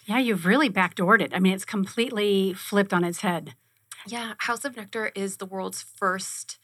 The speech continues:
Speaker 2: creative well-being brand. We are really fusing this energetic healing with brand mastery. And so working with Nicole in this place of really seeing her through her identity and what that identity means to be brand forward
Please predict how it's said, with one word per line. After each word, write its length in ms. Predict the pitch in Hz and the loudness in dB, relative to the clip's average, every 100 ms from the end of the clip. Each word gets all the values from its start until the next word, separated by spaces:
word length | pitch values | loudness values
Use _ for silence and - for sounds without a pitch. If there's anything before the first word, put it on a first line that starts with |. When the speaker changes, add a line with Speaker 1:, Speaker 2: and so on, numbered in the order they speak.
| _ _ _ | _ _ _
Speaker 2:
creative 580 | - 226 202 208 214 190 | -12 -6 -4 -2 -2 0
well-being 440 | 175 175 156 - | 0 0 -6 -10
brand. 440 | - - - 180 - - | -6 -6 -6 -12 -18 -12
We 180 | 202 214 | -4 0
are 120 | 208 | -2
really 400 | 190 208 233 254 | -2 -6 -6 -10
fusing 640 | - - 202 208 196 185 | -12 -12 -10 -10 -10 -10
this 200 | 175 - - | -12 -14 -14
energetic 560 | 190 202 208 196 190 196 | -12 -10 -8 -8 -8 -10
healing 560 | - 175 - 190 220 | -12 -10 -8 -8 -8
with 160 | 214 202 | -10 -8
brand 340 | 180 175 170 | -6 -6 -8
mastery. 640 | - - - - - - 196 - - - - | -12 -10 -10 -12 -12 -12 -14 -20 -20 -20 -14
And 120 | 196 | -8
so 200 | 208 196 | -4 -2
working 540 | 190 190 208 208 254 | -2 -2 -2 -4 -8
with 160 | 247 - | -8 -8
Nicole 680 | 190 - - 202 190 180 - | -10 -12 -10 -4 -2 -2 -4
in 140 | 196 185 | -6 -8
this 160 | 175 | -10
place 360 | - - 190 - | -12 -12 -10 -10
of 220 | 185 - - - _ _ _ _ _ _ _ _ - | -12 -14 -20 -20 _ _ _ _ _ _ _ _ -20
really 460 | 208 226 254 277 | -12 -8 -6 -4
seeing 400 | 269 - 202 196 | -6 -8 -6 -6
her 200 | 196 196 | -4 -6
through 260 | 185 202 190 | -6 -6 -6
her 180 | 180 175 | -4 -2
identity 640 | 165 165 156 170 220 294 311 | -2 -6 -8 -8 -8 -10 -8
and 140 | 196 190 | -6 -4
what 160 | 185 | -4
that 160 | 185 - | -6 -8
identity 720 | 180 185 175 202 233 220 185 | -10 -14 -10 -6 -4 -4 -6
means 560 | 175 180 170 170 175 - | -8 -8 -8 -10 -10 -12
to 80 | - | -14
be 160 | 185 180 | -16 -14
brand 360 | 175 170 165 | -10 -8 -10
forward 720 | - - 165 165 196 240 254 | -14 -14 -10 -8 -6 -6 -6